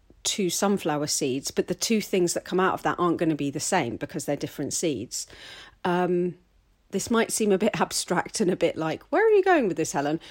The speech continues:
But I feel like there's kind of a link there. So the exercise that we did in the, um,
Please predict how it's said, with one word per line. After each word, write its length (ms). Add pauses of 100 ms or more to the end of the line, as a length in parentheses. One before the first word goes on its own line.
(120)
But 160
I 140
feel 300
like 180
there's 180
kind 220
of 100
a 20
link 360
there. 240
So 360 (480)
the 360 (200)
exercise 640
that 120
we 140
did 440
in 340
the, 540
um, 580